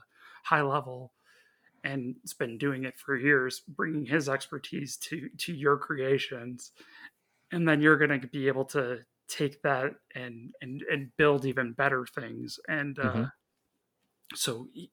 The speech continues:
Speaker 1: y-, I brought that back in August, and then he went on to the next couple weeks work on refining it. And he'd, he'd, he'd come back and he'd be like, "This is it. This is the one." And then I'd,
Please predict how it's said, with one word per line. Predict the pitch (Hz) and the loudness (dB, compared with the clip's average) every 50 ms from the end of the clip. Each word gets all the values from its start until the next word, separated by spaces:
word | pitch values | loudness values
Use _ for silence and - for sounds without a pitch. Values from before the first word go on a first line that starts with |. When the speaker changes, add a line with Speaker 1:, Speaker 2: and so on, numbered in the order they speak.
| - | -14
Speaker 1:
y-, | - 175 - _ _ _ _ - | -14 -14 -14 _ _ _ _ 0
I | - 156 | 2 4
brought | 165 170 170 160 - | 8 8 8 8 10
that | - 175 165 170 - 180 165 147 143 | 10 8 8 8 6 0 -10 -6 0
back | - 139 143 143 - | 4 4 4 4 2
in | 139 | -6
August, | - - 131 147 147 165 160 156 - - - - - - - - - - - - - - _ _ - | -6 -4 -4 -2 -2 -2 -2 -2 -4 -8 -8 -10 -14 -16 -20 -20 -20 -20 -20 -20 -20 -20 _ _ -6
and | - 123 143 | -4 -2 -2
then | 135 123 120 | -2 -2 -4
he | 107 - - 170 165 | -4 -2 0 2 2
went | 165 156 156 143 135 | 4 4 4 4 2
on | 131 127 131 131 127 - | 0 -4 -4 -6 -6 -8
to | - - 135 135 127 127 120 117 - | -10 -8 -8 -8 -8 -8 -10 -8 -4
the | 139 | 0
next | 135 135 131 - - | 4 4 4 2 2
couple | - - 175 156 147 | -4 -2 -2 -2 -2
weeks | 135 123 127 - - - | -4 -4 -6 -8 -4 -2
work | 160 151 147 - | 0 0 0 0
on | 135 123 123 | -2 -2 -2
refining | 123 117 110 - - 131 127 131 127 123 120 | -6 -6 -6 -4 -4 -2 0 0 -2 -4 -6
it. | 117 110 - - _ - - - - - - | -10 -10 -12 -12 _ -20 -20 -18 -18 -16 -10
And | - 135 | -4 0
he'd, | 127 143 131 123 - _ _ | 0 0 0 0 -6 _ _
he'd, | - - - - - 131 127 147 - - | -14 -4 0 0 0 0 -2 -10 -8 -4
he'd | 139 143 143 - _ _ - | 0 0 0 -2 _ _ -10
come | - - 135 143 | -6 -2 0 0
back | 131 131 127 131 131 - | 0 0 0 0 -2 -2
and | - 131 | -2 -4
he'd | 127 123 | -2 -2
be | 123 | -2
like, | 113 113 117 | -4 0 6
"This | 139 156 175 160 | 8 8 8 8
is | 143 143 | 6 4
it. | 156 135 113 117 | 4 2 4 4
This | 135 143 143 | 2 2 2
is | 131 135 | 2 2
the | 135 147 | 4 4
one." | 139 131 135 123 113 113 120 - - | 4 4 0 0 -2 -6 -8 -6 -6
And | 139 127 123 117 - - _ - - _ _ - | -8 -8 -8 -10 -14 -18 _ -20 -20 _ _ -6
then | 135 131 | -2 -2
I'd, | 127 120 123 120 127 | -2 -2 -4 -8 -12